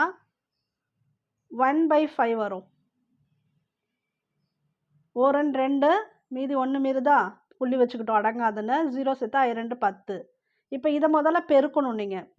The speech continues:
ஏன்னா இது வந்து பிட்மாஸ் ரூல் படி தான் போடணும். அப்ப பன்னெண்டு into one point five பெருக்கிட்டு வரக்கூடிய ஆன்சரு இங்க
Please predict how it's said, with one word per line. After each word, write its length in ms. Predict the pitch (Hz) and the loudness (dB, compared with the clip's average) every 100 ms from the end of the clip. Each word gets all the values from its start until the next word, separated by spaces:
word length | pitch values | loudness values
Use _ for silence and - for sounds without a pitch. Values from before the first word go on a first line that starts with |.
| 247 | -4
ஏன்னா 140 | 285 311 | 0 0
இது 80 | 254 | 0
வந்து 140 | 269 294 | -2 -4
பிட்மாஸ் 340 | 247 262 277 277 | -2 0 -2 0
ரூல் 140 | 247 247 | -4 -4
படி 120 | 220 | -4
தான் 160 | 254 247 | -4 -2
போடணும். 400 | 226 226 202 190 _ _ _ 202 | -2 -2 -4 -10 _ _ _ -6
அப்ப 220 | 214 262 320 320 | -2 2 2 2
பன்னெண்டு 420 | 254 277 302 302 330 294 | 0 2 0 0 0 0
into 280 | 254 247 262 339 285 | -2 2 4 4 4
one 160 | 247 269 277 | 2 0 0
point 220 | 277 269 247 | 0 0 -2
five 180 | 233 180 - - | -2 -2 -8 0
பெருக்கிட்டு 540 | 247 285 285 233 240 320 381 _ _ - | 0 2 -4 -2 0 0 0 _ _ 0
வரக்கூடிய 420 | 240 - 320 311 320 233 220 | 2 2 2 2 2 2 0
ஆன்சரு 480 | 254 285 - 254 254 392 427 _ _ _ - | 0 0 0 2 2 0 -2 _ _ _ -8
இங்க 120 | 269 | -4